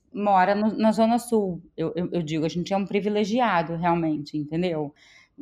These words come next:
E a escola dela é uma escola de classe média. Então,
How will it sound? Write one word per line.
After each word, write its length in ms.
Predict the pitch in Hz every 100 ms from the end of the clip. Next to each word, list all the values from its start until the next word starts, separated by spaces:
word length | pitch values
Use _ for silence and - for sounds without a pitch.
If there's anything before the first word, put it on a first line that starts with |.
| -
E 220 | 170 170 170
a 20 |
escola 380 | 170 - 185 180
dela 180 | 180
é 40 | 190
uma 80 | 214
escola 480 | - 233 202 220 226
de 240 | 220 269
classe 340 | 269 254 254
média. 480 | 277 254 208 185 175
Então, 580 | 175 175 185 202 226